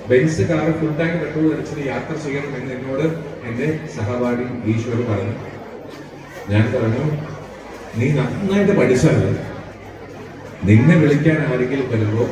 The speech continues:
ഒരു ബെൻസ് കാർ ഫുൾ ടാങ്ക് പെട്രോൾ അടിച്ച് നിന്നെ പിക്ക് ചെയ്താൽ മാത്രമേ നിനക്ക്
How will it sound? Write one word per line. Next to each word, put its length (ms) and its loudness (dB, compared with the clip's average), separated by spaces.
ഒരു 140 4
ബെൻസ് 440 2
കാർ 520 2
ഫുൾ 220 2
ടാങ്ക് 260 0
പെട്രോൾ 380 -2
അടിച്ച് 340 -4
നിന്നെ 320 -2
പിക്ക് 260 -6
ചെയ്താൽ 480 4
മാത്രമേ 640 -2
നിനക്ക് 400 -4